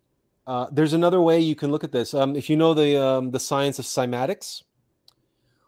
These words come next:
or even the, uh, the still pond, right? You drop a, a pebble in it, and it's gonna cause waves and it's gonna cause ripples, but eventually they die back down and the pond goes to still water.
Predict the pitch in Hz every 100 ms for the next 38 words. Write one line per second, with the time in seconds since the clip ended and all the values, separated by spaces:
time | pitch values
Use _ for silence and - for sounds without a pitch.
0 | _ - 143 139 147 160 160 156 147 135
1 | 135 131 123 123 - 151 147 143 - -
2 | 135 123 117 120 135 139 123 143 143 143
3 | 131 123 120 - - - 135 135 117 120
4 | 143 _ _ _ _ - 123 123 147 139
5 | 143 131 120 127 139 139 131 127 - 135
6 | 131 131 123 113 139 - 123 113 113 131
7 | 127 143 - 135 123 120 123 120 120 120
8 | - 131 123 117 110 - 120 117 113 110
9 | 110 - _ _ _ _ _ _ _ _
10 | _ - 113 - 143 147 127 104 104 143